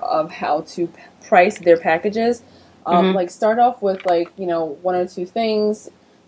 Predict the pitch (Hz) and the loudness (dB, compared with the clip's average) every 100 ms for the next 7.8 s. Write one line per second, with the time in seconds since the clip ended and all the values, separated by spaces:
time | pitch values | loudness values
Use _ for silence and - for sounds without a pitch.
0 | - 202 190 - - 175 220 220 - - | 0 2 2 -2 -10 -2 2 2 0 -16
1 | - 196 180 165 151 190 156 - 160 139 | -6 -4 -2 -2 -4 -6 -6 -2 0 0
2 | - 190 - 247 247 226 - 185 196 202 | 0 -2 -2 -2 0 2 2 2 2 2
3 | 196 175 180 175 175 170 165 - 165 165 | 2 0 2 2 4 0 -4 -4 -4 -2
4 | 160 165 156 156 170 _ _ - - 165 | 2 2 2 -4 -8 _ _ -12 -2 0
5 | 156 151 147 127 - _ _ 160 160 151 | 2 0 -4 -10 -16 _ _ 2 4 4
6 | - 165 170 175 196 - - - - _ | 2 -4 0 0 0 -4 -10 -12 -18 _
7 | _ - 170 165 175 185 156 156 | _ -4 0 4 6 4 2 -4